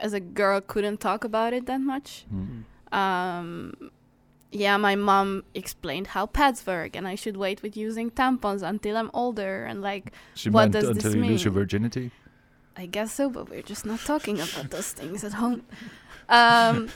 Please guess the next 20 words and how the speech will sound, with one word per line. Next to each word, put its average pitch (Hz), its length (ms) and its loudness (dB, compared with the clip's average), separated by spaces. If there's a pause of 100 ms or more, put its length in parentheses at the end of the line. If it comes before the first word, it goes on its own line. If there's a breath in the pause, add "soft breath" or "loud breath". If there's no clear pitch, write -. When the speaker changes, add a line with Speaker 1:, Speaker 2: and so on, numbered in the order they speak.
Speaker 2:
<laughs> - 140 -18
Speaker 1:
but 247 160 10
anyway, 254 340 6
like, 208 200 2
now 214 480 4
you 220 140 -4
just 226 200 -4
go 208 120 2
on 202 100 0
YouTube 220 480 -2
and 170 160 -4
there 185 260 -2
are 196 40 -2
YouTubers 196 680 -6
you 190 80 -8
follow 208 360 -2
explaining 233 560 -4
it 170 160 -8
to 202 100 -10
you. 185 360 -6